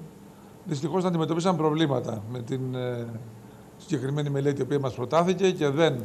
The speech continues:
προχώρησε ως ζήτημα. Γι' αυτό, λοιπόν, ε, δεχτήκαμε την, ε, με τον, ε, κύριο Περιφερειάρχη την πρόταση από το Υπουργείο Υποδομών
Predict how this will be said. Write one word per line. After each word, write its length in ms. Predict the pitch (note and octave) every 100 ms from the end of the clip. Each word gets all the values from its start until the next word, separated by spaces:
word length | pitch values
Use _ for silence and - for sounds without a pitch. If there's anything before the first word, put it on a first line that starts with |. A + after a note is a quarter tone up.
| G#2+
προχώρησε 480 | C3+ A#2 C3+ B2 G#2+
ως 60 | A2
ζήτημα. 360 | A2 - - - - - - - - - - - - -
Γι' 80 | F3+
αυτό, 200 | D#3 -
λοιπόν, 460 | G3 F3 G3 G3 F#3+
ε, 540 | F#3 F3 E3 D#3+ D3
δεχτήκαμε 580 | C#3+ C#3 G#3 F3+ F3 D#3
την, 340 | C#3 D3 C#3
ε, 720 | C#3 C3+ C3+ C3 B2+ B2 A#2+ A#2+ - - - - -
με 80 |
τον, 280 | C#3 C#3+ C#3
ε, 120 | C3+
κύριο 160 | C3+ C#3+
Περιφερειάρχη 560 | C#3 B2 C3+ D3 D#3 D#3+
την 140 | C#3+
πρόταση 640 | D3 E3 D3+ - C3+ A2+ G#2+ - - - - - -
από 220 | - C#3+
το 180 | D3 C#3+
Υπουργείο 440 | A#2+ C3 C#3 D#3+
Υποδομών 720 | C#3+ C#3 B2 B2 C#3 F3 F#3+